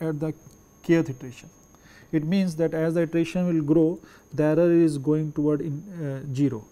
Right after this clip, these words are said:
and so the error is going toward zero. It means that the matrix is going to converge.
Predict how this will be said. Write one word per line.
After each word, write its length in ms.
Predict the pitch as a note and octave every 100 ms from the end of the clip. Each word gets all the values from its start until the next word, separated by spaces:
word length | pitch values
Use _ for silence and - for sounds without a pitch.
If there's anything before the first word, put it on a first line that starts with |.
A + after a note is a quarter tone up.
| _
and 180 | C#3+ C#3+
so 360 | - E3 E3+ D#3
the 260 | D3+ C#3+
error 280 | D3 D3 D#3+
is 120 | E3+
going 300 | C#3+ D3+ D3+
toward 200 | D3+ C#3+
zero. 220 | C#3 G3
It 100 | E3+
means 280 | D#3+ G3 F#3 - - -
that 140 | D3+
the 80 | C#3+
matrix 380 | D3 D#3 E3+ D#3+
is 60 |
going 240 | C3+ C#3+ C3+
to 60 |
converge. 600 | - B2+ B2 G#2+ - -